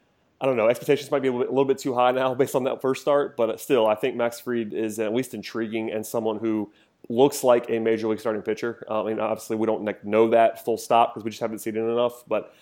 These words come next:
somebody who definitely makes some sense as a starter moving forward, and, uh, as you mentioned, has much higher upside than McCarthy or Sanchez.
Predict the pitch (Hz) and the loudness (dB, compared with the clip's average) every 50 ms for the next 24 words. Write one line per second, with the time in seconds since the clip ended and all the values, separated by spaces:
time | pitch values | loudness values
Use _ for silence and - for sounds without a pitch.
0 | _ _ - - 131 117 113 117 117 113 104 113 110 110 110 104 123 120 113 - | _ _ -8 -4 -2 0 2 2 2 2 0 0 -2 -2 0 0 0 0 0 0
1 | 120 113 113 113 - - - - - 117 110 107 - - - 117 110 110 - - | -2 -2 -2 -4 -6 -8 -8 -4 -4 -2 -2 -4 -6 -6 -4 -4 -4 -4 -6 -8
2 | 120 110 98 104 95 - - 110 107 104 104 104 104 - - _ _ _ _ 113 | -10 -8 -8 -8 -8 -6 -6 -4 -4 -2 -2 -2 -2 -4 -6 _ _ _ _ -6
3 | 117 110 110 104 101 - 113 110 107 107 104 104 107 - 107 104 101 101 101 98 | -4 -4 -4 -6 -6 -6 -4 -2 0 0 0 0 -2 -2 -4 -4 -4 -4 -4 -4
4 | 98 101 104 104 104 101 110 107 107 101 - - 101 95 - 110 101 - 113 113 | -2 -2 -4 -4 -6 -6 -6 -6 -6 -6 -6 -10 -12 -8 -6 -6 -6 -4 -4 -4
5 | - - 113 104 101 104 104 - - - 110 107 104 101 95 107 104 104 - - | -4 -2 -2 0 0 0 0 -2 -2 -2 -2 0 0 -2 -4 -6 -8 -8 -4 -2
6 | 113 107 - 113 107 98 - - 120 113 110 - - 110 110 107 - - | -2 -2 -2 -4 -6 -8 -6 -4 -4 -4 -4 -2 -2 -2 -2 -2 -4 -8